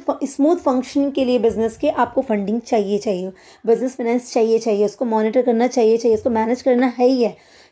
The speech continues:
क्योंकि तभी तो आपका बिजनेस अच्छे से रन कर पाएगा। अब कोविड का केस जैसे हमने देखा यहाँ पे, ये क्या हो, एक इमरजेंसी सिचुएशन अराइज हो गई, तो अगर कोई प्लान करके जो, जिसकी प्लानिंग अच्छी रही होगी बिजनेस के रिगार्डिंग में,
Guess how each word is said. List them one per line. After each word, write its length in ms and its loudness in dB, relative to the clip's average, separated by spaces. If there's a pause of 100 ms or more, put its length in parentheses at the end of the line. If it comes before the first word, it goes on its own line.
(120)
क्योंकि 260 0
तभी 220 0
तो 100 0
आपका 180 0
बिजनेस 240 -2
अच्छे 220 -8
से 100 -6
रन 220 -2
कर 140 0
पाएगा। 480 0 (280)
अब 240 -2 (120)
कोविड 320 2
का 100 2
केस 480 -2 (100)
जैसे 260 0
हमने 200 0
देखा 300 0
यहाँ 240 -6
पे, 160 -2 (340)
ये 140 0
क्या 220 2
हो, 80 4
एक 200 2
इमरजेंसी 400 2
सिचुएशन 320 -2
अराइज 340 2
हो 100 2
गई, 160 0
तो 380 -8
अगर 320 0
कोई 160 2
प्लान 460 0
करके 340 -2
जो, 360 -8
जिसकी 280 -10
प्लानिंग 420 -4
अच्छी 320 -4
रही 180 0
होगी 220 0
बिजनेस 420 -4
के 120 -2
रिगार्डिंग 480 0
में, 160 -10